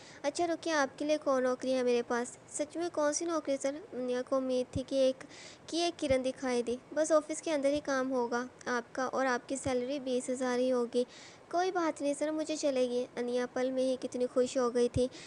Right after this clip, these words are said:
"अच्छा फिर ठीक है माहिरा, इन्हें अपने साथ ले जाओ और काम सिखा दो," असद एक लड़की से कहते हुए वहाँ से चला गया। वहीं वो लड़की भी "ठीक है सर" कहती अनिया को अपने साथ ले चली गई।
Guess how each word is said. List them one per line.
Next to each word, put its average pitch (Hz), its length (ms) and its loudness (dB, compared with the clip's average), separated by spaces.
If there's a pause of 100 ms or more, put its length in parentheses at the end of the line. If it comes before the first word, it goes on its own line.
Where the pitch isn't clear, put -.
(260)
"अच्छा 349 200 4
फिर 359 160 0
ठीक 311 240 0
है 330 80 2
माहिरा, 285 500 2
इन्हें 294 180 2
अपने 294 220 -2
साथ 262 400 -2
ले 247 140 4
जाओ 247 140 2
और 262 60 2
काम 247 300 -2
सिखा 247 340 -2
दो," 233 160 -4 (100)
असद 247 260 0
एक 247 180 4
लड़की 240 260 -2
से 254 120 0
कहते 247 340 0
हुए 247 140 0
वहाँ 247 120 0
से 247 140 -2
चला 247 260 0
गया। 254 140 0
वहीं 262 300 2
वो 254 160 2
लड़की 254 360 0
भी 262 180 0
"ठीक 285 240 -2
है 339 80 0
सर" 302 160 2
कहती 302 400 -2 (500)
अनिया 330 200 2
को 359 100 2
अपने 359 220 2
साथ 262 380 -2
ले 262 220 2
चली 247 340 0
गई। 240 180 4